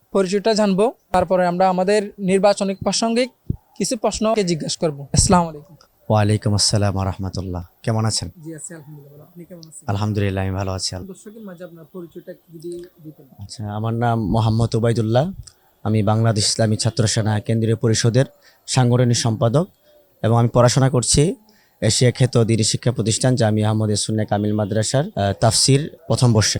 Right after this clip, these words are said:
Speaker 1: আমরা ভাইয়ের কাছে প্রশ্ন পর্বের মধ্যে চলে যাই। ছাত্র সেনার কেন্দ্রীয় সাংগঠনিক সম্পাদক হিসেবে নির্বাচনে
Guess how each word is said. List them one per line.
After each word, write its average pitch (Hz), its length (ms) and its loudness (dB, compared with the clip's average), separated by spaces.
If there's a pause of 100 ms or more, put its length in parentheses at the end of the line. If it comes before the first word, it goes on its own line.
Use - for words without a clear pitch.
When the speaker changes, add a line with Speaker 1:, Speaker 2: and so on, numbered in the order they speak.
(140)
Speaker 1:
আমরা 185 180 0
ভাইয়ের 208 300 0
কাছে 214 380 -2 (100)
প্রশ্ন 226 280 -2
পর্বের 202 320 0
মধ্যে 190 240 -2
চলে 180 240 -2
যাই। 196 140 0 (160)
ছাত্র 220 260 0
সেনার 220 320 -2
কেন্দ্রীয় 185 400 0
সাংগঠনিক 220 560 -2
সম্পাদক 220 500 0
হিসেবে 226 380 -2 (160)
নির্বাচনে 202 640 2